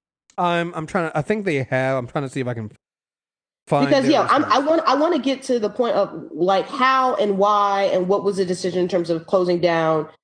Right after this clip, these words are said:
Speaker 2: the school, which I don't disagree with after reading those comments, but I'm just, I want to see where, how did it lead, where, where's the
Speaker 1: Yeah, here we go.
Speaker 2: connection?
Speaker 1: Here we go.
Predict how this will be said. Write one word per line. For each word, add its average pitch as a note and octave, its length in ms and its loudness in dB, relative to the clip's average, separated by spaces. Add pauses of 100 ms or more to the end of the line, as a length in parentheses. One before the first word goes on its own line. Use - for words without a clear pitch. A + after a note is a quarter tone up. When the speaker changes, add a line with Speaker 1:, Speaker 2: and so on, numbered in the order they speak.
(120)
Speaker 2:
the F3+ 100 2
school, G#3+ 680 0 (220)
which G#3+ 300 2
I A3 80 4
don't C4 220 2
disagree G#3+ 420 0
with A#3 160 2
after G#3+ 260 0
reading G3+ 200 0
those F#3+ 160 0
comments, A#3+ 600 0
but - 160 2
I'm A3+ 180 2
just, G3 180 -6
I G3 40 4
want A3 180 2
to G#3+ 60 -2
see G#3 180 -6
where, F3+ 200 2
how F#3+ 160 0
did F3+ 120 0
it F3 180 0
lead, F3+ 280 -2 (320)
where, F#3 240 2
where's A3 280 2
the E3 60 2
Speaker 1:
Yeah, C#3+ 80 2
here D3+ 160 4
we C3 60 0
go. A#2 80 -2
Speaker 2:
connection? G#2 300 -6
Speaker 1:
Here F3+ 100 -2
we C#3+ 60 -2
go. A2+ 140 -6